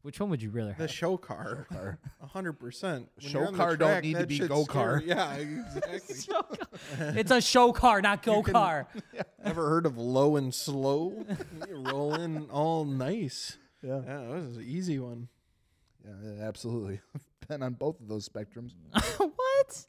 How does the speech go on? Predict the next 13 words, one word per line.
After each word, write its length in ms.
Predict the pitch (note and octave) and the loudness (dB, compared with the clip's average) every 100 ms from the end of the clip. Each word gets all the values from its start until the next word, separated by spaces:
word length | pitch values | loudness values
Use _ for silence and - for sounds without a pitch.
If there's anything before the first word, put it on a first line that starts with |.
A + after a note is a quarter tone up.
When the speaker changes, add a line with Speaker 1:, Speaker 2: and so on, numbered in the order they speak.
| A2 | -10
Speaker 3:
I'd, 220 | B2+ - | -10 -4
I'd 220 | B2 C#3 | -4 -2
rather 220 | C3+ C#3+ | -2 -2
take 240 | C#3 D3 D3 | -4 -8 -8
that 140 | C#3 | -10
one. 140 | A#2 A2+ _ _ - _ _ D3+ | -10 -12 _ _ -20 _ _ -4
Speaker 1:
All 80 | D#3+ | -2
right. 240 | A#2 B2 - _ | 0 -4 -8 _
Dakota? 400 | - - D3 A#3 - _ | -8 -2 0 -2 -6 _
Speaker 2:
Okay, 220 | B2+ C#3 B2 | -6 -2 0
would 200 | B2 B2+ | -2 0
you 120 | C3+ | 0
rather 420 | C#3+ D3 D#3+ | 0 0 -2